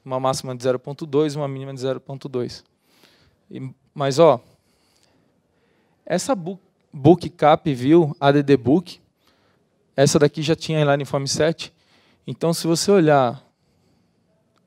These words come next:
a média dela, do tempo de resposta já é alto, seis ponto seis milissegundos, né? É, ferramentas de load test,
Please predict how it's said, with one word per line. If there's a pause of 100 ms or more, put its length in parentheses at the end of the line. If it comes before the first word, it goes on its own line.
(300)
a
média
dela, (840)
do
tempo
de
resposta
já
é
alto, (560)
seis
ponto (560)
seis
milissegundos, (800)
né? (2500)
É,
ferramentas
de
load
test,